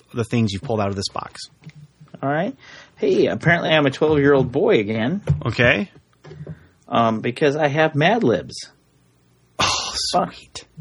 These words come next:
Speaker 2: Spy Mad Libs.
Speaker 1: Okay. I'm,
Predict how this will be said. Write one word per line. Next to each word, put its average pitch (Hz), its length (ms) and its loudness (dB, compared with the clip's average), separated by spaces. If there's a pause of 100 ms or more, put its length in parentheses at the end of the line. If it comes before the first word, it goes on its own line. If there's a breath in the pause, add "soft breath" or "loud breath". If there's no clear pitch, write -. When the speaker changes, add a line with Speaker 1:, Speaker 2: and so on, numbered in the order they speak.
(460)
Speaker 2:
Spy - 580 0
Mad 107 300 2
Libs. - 380 -10 (220)
Speaker 1:
Okay. 170 480 0 (720)
I'm, 185 280 0